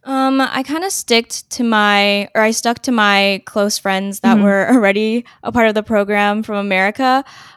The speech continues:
Speaker 1: Um, so I didn't really get to interact with too many, uh,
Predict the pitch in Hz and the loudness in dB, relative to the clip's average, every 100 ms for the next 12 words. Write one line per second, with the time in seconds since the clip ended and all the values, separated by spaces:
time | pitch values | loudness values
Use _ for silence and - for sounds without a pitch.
0 | - 220 220 220 220 226 262 294 - 226 | -6 0 2 2 2 2 2 -2 -2 -2
1 | 226 220 214 - 208 202 196 196 202 - | 0 -2 -4 -6 -4 -2 -4 -6 -8 -4
2 | 208 208 202 202 202 202 196 - _ 196 | -2 0 0 0 -2 -2 -4 -10 _ -8
3 | 190 190 | -6 -6